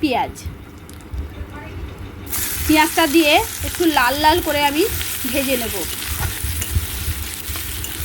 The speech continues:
পেঁয়াজটা প্রায় ভাজা হয়ে আসছে দেখতে পাচ্ছেন বন্ধুরা। এবারে দিয়ে দেবো আদা রসুন আর কাঁচা লঙ্কা পেস্ট দু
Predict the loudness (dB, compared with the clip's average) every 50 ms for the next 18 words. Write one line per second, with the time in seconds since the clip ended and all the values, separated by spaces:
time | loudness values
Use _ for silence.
0 | -8 -6 -6 -6 -8 -8 -10 -10 -10 -10 -8 -6 -4 0 2 4 4 4 4 4
1 | 2 2 2 4 2 2 2 2 2 2 4 4 4 4 4 4 4 4 2 2
2 | 0 0 0 2 2 0 0 0 0 0 2 2 2 2 2 4 4 4 4 4
3 | 6 6 6 6 4 4 0 -8 -10 -10 -10 -10 -10 -12 -14 -14 -12 -12 -12 -12
4 | -8 -6 -6 -6 -6 -8 -10 -8 -6 -6 -6 -4 -6 -6 -6 -6 -8 -8 -6 -6
5 | -6 -6 -6 -10 -10 -10 -10 -8 -6 -6 -6 -6 -6 -8 -8 -6 -4 -4 -4 -4
6 | -4 -8 -8 -6 -4 -4 -4 -6 -2 0 0 0 0 -2 -4 -4 -4 -4 -6 -6
7 | -6 -6 -4 -2 -2 0 0 -2 -2 -4 -6 -6 -6 -6 -6 -6 -6 -6 -4 0
8 | 2 4 6 6 6 6 6 6 6 6 6 6 4 4 4 2 2 0 -2 -8
9 | -10 -10 -12 -12 -12 -12 -10 -2 2 2 4 6 6 6 6 4 2 2 0 0
10 | 2 4 4 4 2 2 0 0 0 2 2 2 2 2 2 4 4 2 2 0
11 | -6 -8 -2 0 0 0 0 -4 -8 -12 -10 -8 -8 -10 -8 -8 -10 -8 -8 -8
12 | -6 -4